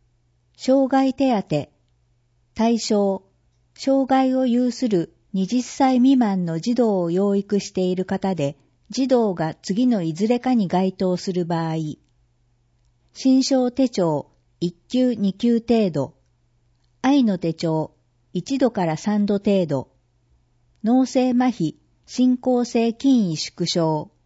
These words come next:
手当額、月額、一人につき一万五千五百円。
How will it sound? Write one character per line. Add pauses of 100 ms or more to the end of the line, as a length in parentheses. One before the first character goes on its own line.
(840)
手
当
額、 (160)
月
額、 (540)
一
人
に
つ
き
一
万
五
千
五
百
円。